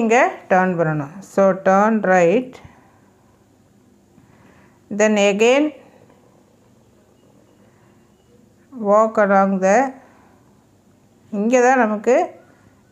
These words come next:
main ரோடுன்னு வரும். இங்க இப்படியே வந்துட்டு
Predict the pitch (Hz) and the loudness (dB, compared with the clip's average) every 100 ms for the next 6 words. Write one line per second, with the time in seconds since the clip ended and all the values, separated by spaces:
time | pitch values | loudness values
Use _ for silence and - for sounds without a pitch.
0 | 196 196 202 190 190 185 180 151 151 - | -2 0 0 0 0 0 -4 -6 -10 -16
1 | _ _ _ _ _ _ _ _ _ _ | _ _ _ _ _ _ _ _ _ _
2 | _ _ _ _ _ _ _ _ _ _ | _ _ _ _ _ _ _ _ _ _
3 | _ _ _ _ _ _ _ _ - 202 | _ _ _ _ _ _ _ _ -8 -2
4 | 233 240 220 220 240 220 175 160 165 | 0 0 0 0 2 0 -2 -2 0